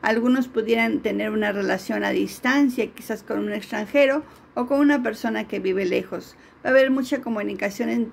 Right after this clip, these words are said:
esta semana entre tú y esta persona.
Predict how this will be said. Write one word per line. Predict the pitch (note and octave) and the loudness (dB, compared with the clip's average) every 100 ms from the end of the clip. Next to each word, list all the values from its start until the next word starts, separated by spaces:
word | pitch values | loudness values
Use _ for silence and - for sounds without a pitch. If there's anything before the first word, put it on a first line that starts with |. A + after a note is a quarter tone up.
| - | -6
esta | A#3 A#3+ | -6 -6
semana | A3+ G#3+ G#3+ G#3+ A3 | -4 -2 0 0 -2
entre | G#3+ - - | -4 -4 -4
tú | - A3+ | -2 -2
y | A3+ | 0
esta | G#3+ G#3 G#3+ | 0 0 -4
persona. | - F#3+ - C#4+ C4 A#3 | -2 -4 2 2 4 2